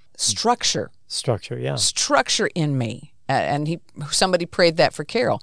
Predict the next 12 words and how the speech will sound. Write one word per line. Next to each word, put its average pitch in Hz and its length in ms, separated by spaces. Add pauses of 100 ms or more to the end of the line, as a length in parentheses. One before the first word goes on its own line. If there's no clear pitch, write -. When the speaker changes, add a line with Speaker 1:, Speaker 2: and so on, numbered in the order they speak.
(260)
Speaker 1:
that 180 160
the 190 100
Lord 214 260
would 196 140
put - 160
structure - 540
to 175 160
be 175 220
able 226 320
to - 140
hold 240 520
her 214 220